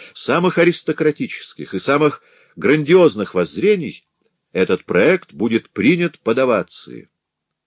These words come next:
«Но пока еще не принято решение, которое утвердит за нашим Сен-Реми титул высшего законодателя МОД, каким он является на деле», — продолжал Дарвиль. «Я хочу с ним посоветоваться относительно галереи,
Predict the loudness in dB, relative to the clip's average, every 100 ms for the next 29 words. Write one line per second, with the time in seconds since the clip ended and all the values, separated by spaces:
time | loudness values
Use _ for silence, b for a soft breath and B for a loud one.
0 | _ _ _ _ _ _ _ _ _ _
1 | _ _ _ _ 0 2 4 2 2 4
2 | 2 2 0 0 -2 0 0 0 -2 -2
3 | -2 0 2 2 0 -2 -2 -2 0 2
4 | 0 -2 -4 -2 -2 -2 -4 -4 -4 -2
5 | -2 -4 -4 -8 -6 -6 -4 -6 -6 -6
6 | -8 -4 -6 -2 -4 -4 -4 -2 -2 -2
7 | -4 -2 -2 -2 -2 -4 -2 -2 -4 _
8 | _ _ _ _ _ -6 -2 -2 0 2
9 | 2 2 0 -2 -4 -2 0 0 0 -8
10 | _ _ _ _ -6 -4 -4 -4 -4 -4
11 | -6 -8 -12 _ _ _ _ _ _ _
12 | -4 -2 0 -2 -2 -2 -2 -2 -2 0
13 | 0 0 -4 -6 -6 -6 -6 -8 -10 -8
14 | -8 -6 -4 0 2 2 2 0 -4